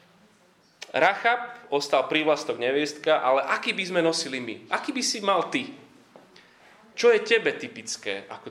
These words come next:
tvoja neresť? Ak ťa nič nenapadá, tak, e, večer sa spýtaj svojho manžela alebo priateľov, alebo tak. Hej, možno, že sa len bojíš to spýtať.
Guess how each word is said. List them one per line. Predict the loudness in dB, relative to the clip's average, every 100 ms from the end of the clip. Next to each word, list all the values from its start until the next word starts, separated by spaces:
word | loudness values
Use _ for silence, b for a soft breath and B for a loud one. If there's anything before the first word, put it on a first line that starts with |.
| -8
tvoja | -2 -2
neresť? | -2 -6 -6 -10 -16 -20 -20 _ _ _ _ _ b b b b b b b b _ _ _ _ -6 -4
Ak | 0
ťa | 0
nič | 2 4
nenapadá, | 4 4 4 6 6 4 2 -8 -20 -20 -20 _ _ _ _ _ _
tak, | 2 2 4
e, | 4 6
večer | 6 4 0
sa |
spýtaj | -4 -4 0 2
svojho | 2 0 -2 0
manžela | 0 0 2 2
alebo | 2 -2
priateľov, | 0 2 2 2 0 2 0
alebo | 0 0 0 -4
tak. | -8 -12 -14 -14
Hej, | -10 -6
možno, | 0 0 0 -2
že | -2 -2 -6 -20 -20 _ _ _ _ _ _ _ _ _
sa | -14 -8 -6
len | -6 -4
bojíš | -4 -4 -6 -12 -14 -18
to |
spýtať. | -20 -18 -18 -18 -20